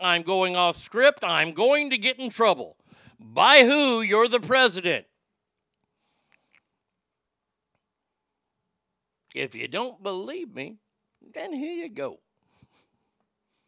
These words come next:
Not now. Not now,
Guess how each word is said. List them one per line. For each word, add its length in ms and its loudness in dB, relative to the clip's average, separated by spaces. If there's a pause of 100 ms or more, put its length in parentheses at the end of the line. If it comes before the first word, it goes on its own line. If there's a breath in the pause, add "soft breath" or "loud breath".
(720)
Not 180 -20
now. 300 -20 (760)
Not 200 -14
now, 180 -20